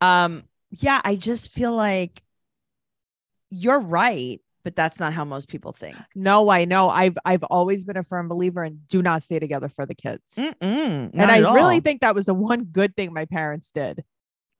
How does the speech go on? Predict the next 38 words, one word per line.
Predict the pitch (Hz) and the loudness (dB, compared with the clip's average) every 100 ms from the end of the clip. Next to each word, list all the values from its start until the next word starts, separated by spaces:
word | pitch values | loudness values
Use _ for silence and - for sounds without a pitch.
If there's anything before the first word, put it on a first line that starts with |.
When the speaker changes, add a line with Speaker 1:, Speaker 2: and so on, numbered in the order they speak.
| - | -20
Speaker 2:
<laughs> | - - 240 - | -20 -10 -8 -4
Speaker 1:
You're | 254 | -2
like, | 285 294 | 0 -2
"They | - 453 | -2 0
never | 190 220 | 0 -2
stayed | - 151 | -6 -12
together. | - 151 151 | -8 -4 -2
Like, | 151 156 | -2 -4
never, | 165 175 | -4 -4
ever, | 156 196 196 | -4 -4 -4
ever." | - 214 156 160 196 | -6 -6 -8 -8 2
Speaker 2:
No, | 208 311 277 165 | 6 8 8 6
never. | 185 254 392 208 165 113 - _ _ _ _ | 4 4 4 2 0 -2 -10 _ _ _ _
Speaker 1:
That, | |
that | 101 | 0
was | |
Speaker 2:
Hardly | 262 359 220 185 | 4 4 2 -2
Speaker 1:
good. | 175 | 0
Speaker 2:
ever. | 269 277 165 202 175 | 0 0 0 -2 -4
<laughs> | - - 220 | -14 -12 -2
Speaker 1:
Um, | 180 175 165 - | 2 2 0 -4
so | - 180 | -10 -6
now | 175 170 165 165 165 - | -2 -2 0 -2 -4 -4
Amber | 165 180 220 | -4 -2 -4
calls | 220 208 208 | -4 -4 -4
Macy. | 180 147 - | -6 -8 -10
She | 156 139 | -10 -10
has | 135 | -10
covid. | - 113 113 139 180 - - | -10 -8 -4 -2 -4 -8 -6
Kayla | - 175 170 | -2 0 0
has | 190 185 | -4 -6
covid. | - 135 147 139 143 - | -6 -6 -4 -6 -6 -8
Kate | 180 175 | -6 -4
has | 185 196 | -6 -8
covid. | - 147 147 143 151 _ _ - | -10 -10 -8 -10 -12 _ _ -6
April | 165 175 | -4 -2
has | 170 165 | -4 -4
covid. | 214 208 156 | -4 -4 -6